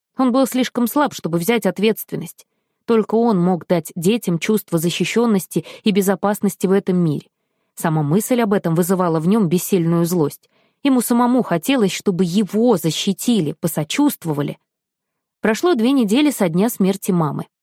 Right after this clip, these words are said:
На пороге дома стояла невысокая, светловолосая возрастная женщина. Она была старше мамы на двенадцать лет,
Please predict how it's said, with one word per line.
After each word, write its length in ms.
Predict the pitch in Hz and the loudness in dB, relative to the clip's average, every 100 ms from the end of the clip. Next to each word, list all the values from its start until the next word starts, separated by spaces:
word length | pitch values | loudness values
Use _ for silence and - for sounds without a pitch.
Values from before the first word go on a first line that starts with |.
| _ _ | _ _
На 120 | 185 | -4
пороге 320 | 180 175 165 170 | 0 0 0 2
дома 280 | 202 190 | 2 2
стояла 400 | 175 175 175 202 | 0 0 0 0
невысокая, 720 | 175 185 202 - 156 156 165 151 _ - | 0 0 0 -2 -4 -2 -2 -4 _ -10
светловолосая 800 | - 240 196 180 185 233 - 180 | -2 0 2 0 0 0 0 -2
возрастная 580 | 165 175 175 202 208 190 | 0 -2 -2 0 0 0
женщина. 540 | 175 143 - - 180 _ _ _ _ | 0 -4 -6 -10 -10 _ _ _ _
Она 200 | - 269 | -4 -2
была 220 | 175 160 165 | 0 0 -2
старше 380 | - 170 - | -4 -6 -2
мамы 280 | 190 202 170 | 0 2 2
на 200 | 160 160 | 0 0
двенадцать 540 | 151 175 175 160 175 - | 0 0 0 -2 -4 -4
лет, 260 | 147 - | -4 -6